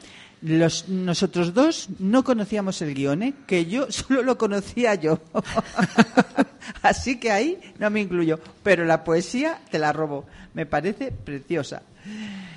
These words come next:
Dudu, te doy las gracias. Si quieres decir alguna cosa en particular.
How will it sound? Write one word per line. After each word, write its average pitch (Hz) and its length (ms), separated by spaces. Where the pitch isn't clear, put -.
Dudu, 196 440
te 185 140
doy 208 120
las 208 200
gracias. 208 500
Si 202 120
quieres 208 260
decir 196 360
alguna 165 760
cosa 170 240
en 160 80
particular. 214 640